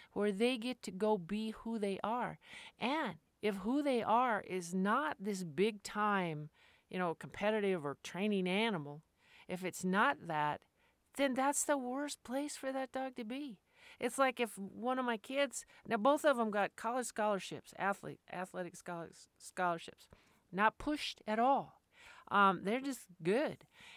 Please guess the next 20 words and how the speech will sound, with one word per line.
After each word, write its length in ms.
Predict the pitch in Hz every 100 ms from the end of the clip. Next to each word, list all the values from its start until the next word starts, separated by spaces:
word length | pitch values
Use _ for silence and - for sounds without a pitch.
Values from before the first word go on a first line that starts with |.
| -
And 240 | 208 208
so, 500 | 190 220 202 190 170 - - _ -
it, 140 | 185 -
but 200 | 196 208
what 200 | 208 285
if 100 | 320
one 220 | 262 285
of 100 | 294
'em 140 | 254
wasn't? 380 | 208 254 302 202 -
One 200 | 180 254
of 100 | 294
'em 140 | 262
had 220 | 226 226 190
no, 260 | 190 233
none 280 | 285 262 277
of 100 | 277
that 180 | 247 247
at 140 | 208
all. 320 | 220 269 214